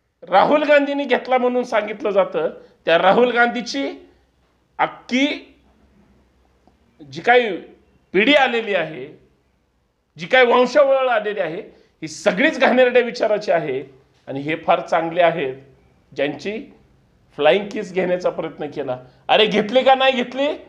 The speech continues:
संसदेचं, लोकसभेचं सभागृह सुद्धा पुरावे देऊ शकलेलं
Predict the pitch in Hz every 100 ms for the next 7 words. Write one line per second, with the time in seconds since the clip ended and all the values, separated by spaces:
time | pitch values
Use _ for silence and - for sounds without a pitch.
0 | _ _ _ _ - - - 220 233 254
1 | 247 254 269 240 233 262 254 254 254 -
2 | 214 220 254 254 254 202 247 233 233 233
3 | 226 226 - - 214 220 247